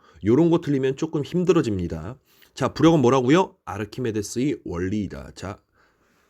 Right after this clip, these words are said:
죄송해요. 다른 얘기해서. 근데 너무 중요해서 그래요. 배 나오니까. 자, 그리고 배는 이제 우리가 V 하니까 이제 뱃슬 생각나시죠? 뱃슬.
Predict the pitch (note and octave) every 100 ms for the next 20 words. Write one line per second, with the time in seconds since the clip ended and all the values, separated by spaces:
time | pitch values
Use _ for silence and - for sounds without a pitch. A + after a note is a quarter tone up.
0 | _ - B2+ D3 D3 A2+ A#2 D#3 D#3 A#2+
1 | G#2 G#2 A#2+ A#2+ G2+ G2+ E3+ E3+ D3 D#3
2 | C#3 A2 G#2 A2+ G2+ G#2+ G2+ F2+ A2+ D3+
3 | - D3 - - _ _ _ _ _ _
4 | _ _ _ _ _ - G3+ G#3 F3+ C#3+
5 | F#3 F#3+ F#3+ G2+ C#2 - A#2+ B2+ D3 C#3
6 | A#2+ B2+ A#2+ - - E3+ C#3 E2+ - C3
7 | B2+ A2 G2 G2 F2+ - _ _ - C3+
8 | C3+ - F#3+ E3 D3+ B2 G#2 D#3+ D#3 G#2+
9 | F#2 - F2